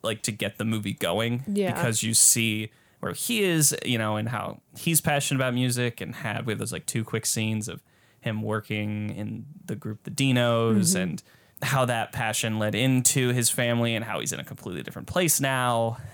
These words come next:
Speaker 1: than he was back then. I mean, it is kind of like, all right, we gotta just move through these two scenes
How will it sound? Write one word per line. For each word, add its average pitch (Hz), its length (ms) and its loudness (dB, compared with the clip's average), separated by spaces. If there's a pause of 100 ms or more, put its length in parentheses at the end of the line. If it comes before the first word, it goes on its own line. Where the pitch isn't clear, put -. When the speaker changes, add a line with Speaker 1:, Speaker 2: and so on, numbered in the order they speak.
(120)
Speaker 1:
than 107 220 -2
he 110 160 -4
was 82 260 -2
back - 300 -6
then. 117 340 -2 (340)
I - 60 0
mean, 220 220 2
it 208 200 0
is 208 280 4
kind 156 240 4
of 139 100 0
like, 120 340 0 (420)
all 139 80 0
right, 117 160 0
we 123 100 2
gotta 143 240 4
just 135 240 4
move 156 280 4
through 151 220 2
these 135 220 4
two 143 180 4
scenes 123 680 4